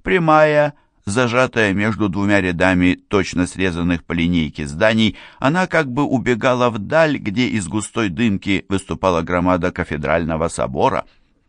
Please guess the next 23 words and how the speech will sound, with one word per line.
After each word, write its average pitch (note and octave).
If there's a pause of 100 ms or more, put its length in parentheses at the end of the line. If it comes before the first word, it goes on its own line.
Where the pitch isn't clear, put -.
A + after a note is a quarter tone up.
(340)
Утром, C3
вечером F2 (100)
и E2
в -
часы D#2+
ночных D2+
сновидений C#2 (440)
на C3+
этой G3
улице E3+
не C3+
прекращалось B2
оживлённое F2
движение, C3+ (440)
представавшее A#2
сверху G#2+
в F#2
виде G2
клокочущей F#2
мешанины E2+
сплюснутых F2
человеческих D2+
фигурок -